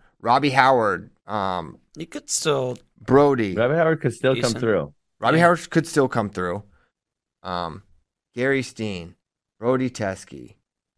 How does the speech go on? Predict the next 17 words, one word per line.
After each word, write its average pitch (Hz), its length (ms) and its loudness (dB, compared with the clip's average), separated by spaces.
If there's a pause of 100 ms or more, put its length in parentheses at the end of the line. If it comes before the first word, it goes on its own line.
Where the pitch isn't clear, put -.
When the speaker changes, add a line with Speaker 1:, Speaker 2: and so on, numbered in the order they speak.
(320)
Speaker 1:
um, 92 240 -12
all 175 300 6
the, 135 220 -2
I 113 140 0
mean, 113 180 0
how, 127 240 0
the 123 120 -2
number 147 240 2
of 143 80 0
twenty-five 135 460 0
thirty-three 117 440 -2
since, - 640 -8
since - 380 -10
Speaker 3:
It 110 40 -4
is 107 400 2
Speaker 1:
Soriano. 69 180 -8
Speaker 3:
pretty, - 260 0